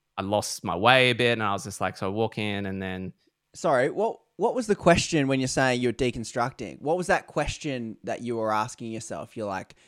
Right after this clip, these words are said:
Speaker 2: it, 'cause it sounds like you used to think speaking in tongues was from the devil, and then you did it, whatever form that takes, and then it, it seemed like it, that little,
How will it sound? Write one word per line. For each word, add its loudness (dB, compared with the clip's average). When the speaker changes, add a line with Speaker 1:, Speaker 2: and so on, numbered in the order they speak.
Speaker 2:
it, -2
'cause 0
it -6
sounds 6
like 8
you 2
used 6
to 2
think -2
speaking 4
in 2
tongues 0
was 2
from -2
the 2
devil, 4
and -2
then -2
you -2
did -2
it, -4
whatever -2
form -6
that -6
takes, -2
and -8
then 2
it, -6
it -10
seemed -4
like 0
it, -12
that 2
little, -2